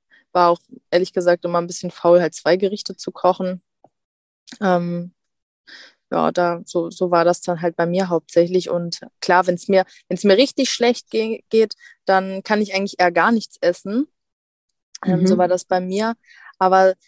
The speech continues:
Speaker 1: so, sobald ich nur so ein bisschen Langeweile verspüre oder einfach merke, oh, ich bin fast so ein bisschen genervt oder gereizt, auch von der Arbeit,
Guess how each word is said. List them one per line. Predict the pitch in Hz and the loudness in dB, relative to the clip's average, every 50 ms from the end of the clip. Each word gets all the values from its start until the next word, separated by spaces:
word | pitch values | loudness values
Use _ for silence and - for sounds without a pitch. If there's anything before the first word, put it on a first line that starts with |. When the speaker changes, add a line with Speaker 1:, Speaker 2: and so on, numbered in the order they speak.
| _ _ - | _ _ -14
Speaker 1:
so, | 190 190 190 190 190 - | -8 -6 -6 -4 -4 -4
sobald | 185 190 185 208 208 208 | -4 0 2 2 2 2
ich | 202 208 | 0 -2
nur | 208 202 | -2 0
so | 196 202 | -2 -2
ein | 196 | -2
bisschen | 202 - - 202 196 | -4 -4 -4 -4 -2
Langeweile | 196 196 202 202 190 190 208 214 220 220 208 | -2 -2 -2 -2 -2 0 2 2 2 0 -2
verspüre | - - 202 190 - - _ - 208 208 208 196 202 | -6 -6 -6 -6 -6 -6 _ -4 -2 -2 -2 0 2
oder | 202 190 185 185 185 175 | 2 2 4 4 2 2
einfach | 180 180 - 190 175 175 | 0 -2 -4 -6 -6 -4
merke, | 185 185 185 185 - | -4 -6 -4 -4 -4
oh, | 180 | -6
ich | 175 - | -6 -6
bin | - 180 180 180 175 170 | -8 -8 -8 -6 -8 -8
fast | - 185 180 - | -8 -8 -8 -8
so | 180 | -8
ein | 165 | -8
bisschen | - - - - 180 170 | -10 -10 -8 -8 -6 -6
genervt | 175 165 170 185 202 208 202 - - | -6 -6 -4 -2 -2 -2 -2 -4 -6
oder | 180 165 165 165 | -4 -4 -2 -2
gereizt, | 165 170 165 175 190 196 190 - - | -2 -2 2 2 2 2 2 0 -6
auch | - - | -12 -12
von | - - 170 | -10 -10 -8
der | 170 165 - - | -8 -6 -4 -2
Arbeit, | 185 190 196 190 185 190 185 185 185 - | -2 0 0 0 2 2 2 2 0 -2